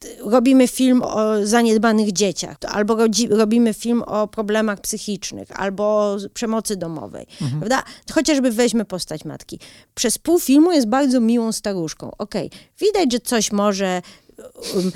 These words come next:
Speaker 1: sytuacja, w której ona, ten syn z nią mieszka, no ale z drugiej strony myślimy sobie, syn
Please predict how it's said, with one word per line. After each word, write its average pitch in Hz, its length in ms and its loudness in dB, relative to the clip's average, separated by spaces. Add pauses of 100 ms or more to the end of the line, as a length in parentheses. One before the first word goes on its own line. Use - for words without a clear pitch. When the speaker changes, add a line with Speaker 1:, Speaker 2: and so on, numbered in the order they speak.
(120)
Speaker 1:
sytuacja, 220 640 2
w - 40 -8
której 202 500 0
ona, 196 260 0 (300)
ten 180 160 -4
syn 208 320 0
z 180 120 -6
nią 185 180 -2
mieszka, 190 500 -2
no 208 100 0
ale 247 180 4
z 202 40 -4
drugiej 240 280 -4
strony 226 380 0
myślimy 196 440 -2
sobie, 190 460 -4 (320)
syn 214 520 2